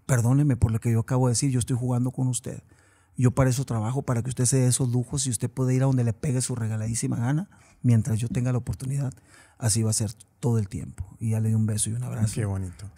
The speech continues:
Speaker 1: Cosas que muy
Speaker 2: Te has quedado
Speaker 1: fuertes.
Speaker 2: con unos recuerdos, bueno, pero
Speaker 1: Muy,
Speaker 2: te has
Speaker 1: muy
Speaker 2: quedado
Speaker 1: bueno.
Speaker 2: con unos recuerdos
Speaker 1: No, no,
Speaker 2: hermosos
Speaker 1: no,
Speaker 2: de tu
Speaker 1: unos
Speaker 2: mamá.
Speaker 1: recuerdos muy, muy bellos.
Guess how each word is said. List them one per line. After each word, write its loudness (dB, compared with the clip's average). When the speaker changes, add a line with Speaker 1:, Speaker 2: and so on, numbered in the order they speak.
Speaker 1:
Cosas 2
que 2
muy 4
Speaker 2:
Te 8
has 0
quedado 2
Speaker 1:
fuertes. -2
Speaker 2:
con -2
unos 0
recuerdos, 0
bueno, -2
pero 8
Speaker 1:
Muy, 10
Speaker 2:
te 4
has 2
Speaker 1:
muy 2
Speaker 2:
quedado 6
Speaker 1:
bueno. 4
Speaker 2:
con 2
unos 0
recuerdos 6
Speaker 1:
No, 8
no, 6
Speaker 2:
hermosos 6
Speaker 1:
no, 4
Speaker 2:
de 2
tu 0
Speaker 1:
unos -2
Speaker 2:
mamá. -6
Speaker 1:
recuerdos 0
muy, 4
muy 0
bellos. -4